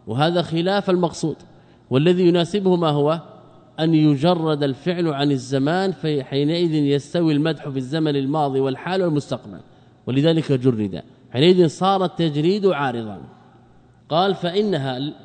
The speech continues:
لما خرجت إلى معنى الإنشاء أو النفي أو التردي تجردت عنه". وقوله وضعا قيد في القيد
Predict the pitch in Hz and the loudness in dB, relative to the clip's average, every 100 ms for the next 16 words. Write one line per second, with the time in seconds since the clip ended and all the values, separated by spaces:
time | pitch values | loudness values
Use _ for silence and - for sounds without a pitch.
0 | 131 165 208 190 143 - 180 160 147 - | -4 -2 -2 -2 -4 -4 -2 -2 -4 -6
1 | 165 156 147 180 175 165 151 135 - 131 | -4 -2 -2 -4 -4 -6 -6 -8 -8 -8
2 | 113 123 156 160 143 143 143 123 113 151 | -8 -8 -4 -2 0 -2 -4 -8 -8 -4
3 | 151 139 131 143 165 160 180 131 117 147 | -4 -4 -6 -6 -8 -8 -8 -8 -6 -6
4 | 160 160 165 131 135 107 98 - - _ | -6 -8 -8 -6 -6 -6 -12 -20 -20 _
5 | _ _ _ _ - 127 160 208 214 190 | _ _ _ _ -10 -6 0 2 4 2
6 | 175 175 196 160 156 143 185 208 185 160 | 2 -2 -4 -4 -6 -6 -4 -2 -2 -2
7 | 147 135 165 135 110 | -6 -6 -4 -4 -6